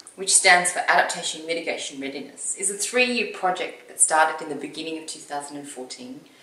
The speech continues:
funded by the Danish government. It's a collaboration between the United Nations Office for Project Services and the unep D T U Partnership. Since last year, we've been receiving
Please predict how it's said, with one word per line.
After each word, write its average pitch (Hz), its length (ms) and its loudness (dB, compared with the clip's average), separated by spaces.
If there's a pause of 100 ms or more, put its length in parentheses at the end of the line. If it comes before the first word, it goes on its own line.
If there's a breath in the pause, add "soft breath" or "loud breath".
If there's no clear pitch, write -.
funded 190 400 6
by 143 180 4
the 143 60 -4
Danish 135 340 -8
government. - 680 -10 (500 soft breath)
It's - 140 0
a 196 60 0
collaboration 214 720 8
between 208 240 -4
the 170 100 -8
United 165 460 4
Nations 147 640 -4
Office - 320 2
for - 60 -4
Project - 360 -6
Services - 760 -4
and 190 160 0
the 170 140 -6
unep - 240 -4
D 151 80 -10
T - 220 -8
U 143 120 -20
Partnership. - 520 -8 (1040 soft breath)
Since 294 380 6
last 254 300 8
year, 185 200 0
we've 196 120 0
been 190 120 -8
receiving 202 600 -2